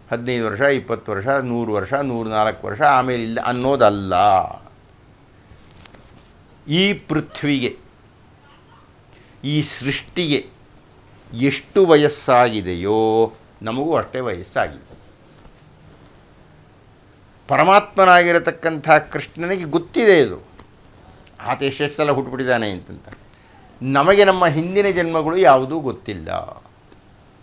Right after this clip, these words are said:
ಹೀಗಾಗಿ ನಾಲ್ಕನೆಯ ಅಧ್ಯಾಯದ ಪ್ರಾರಂಭದಲ್ಲಿ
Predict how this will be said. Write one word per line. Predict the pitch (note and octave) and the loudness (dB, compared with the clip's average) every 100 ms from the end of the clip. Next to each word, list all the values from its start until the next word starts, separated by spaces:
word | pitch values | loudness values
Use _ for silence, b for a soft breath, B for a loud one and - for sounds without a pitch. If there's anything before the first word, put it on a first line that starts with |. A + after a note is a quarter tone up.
| _ b b b b b _ - - - - _ - | _ b b b b b _ -20 -20 -20 -20 _ -4
ಹೀಗಾಗಿ | F3 A3 G3+ D3 | 2 4 4 0
ನಾಲ್ಕನೆಯ | A#2 E3+ G#3 - F#3+ F#3+ F3 | 0 0 0 -2 -4 -2 -2
ಅಧ್ಯಾಯದ | D3 A#2+ - D3 D3 C3+ B2+ - | -4 -8 2 4 4 0 -4 -10
ಪ್ರಾರಂಭದಲ್ಲಿ | F#2+ G2+ C3 F3+ F3 D3 B2+ G#2 E2+ D2+ C#3+ G2 B2 D#3 | -6 0 2 2 0 -2 -2 -6 -10 -12 -12 -10 -10 -10